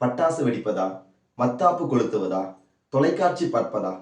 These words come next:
திரைப்படங்களுக்கு செல்வதா என்றால் அது மட்டுமல்ல. நமக்குள் இருக்கும் நரகாசுரனை இனங்கண்டு அவனை வதம் செய்வதே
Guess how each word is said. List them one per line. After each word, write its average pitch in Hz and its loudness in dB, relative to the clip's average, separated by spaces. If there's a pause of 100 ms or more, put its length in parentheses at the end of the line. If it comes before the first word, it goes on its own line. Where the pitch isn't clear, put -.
(440)
திரைப்படங்களுக்கு 170 2
செல்வதா 104 0
என்றால் 95 -2 (460)
அது 107 -4
மட்டுமல்ல. 120 2 (840)
நமக்குள் 208 2
இருக்கும் 139 2 (160)
நரகாசுரனை 120 0 (180)
இனங்கண்டு 123 4 (360)
அவனை 107 -2 (260)
வதம் 180 4
செய்வதே 127 2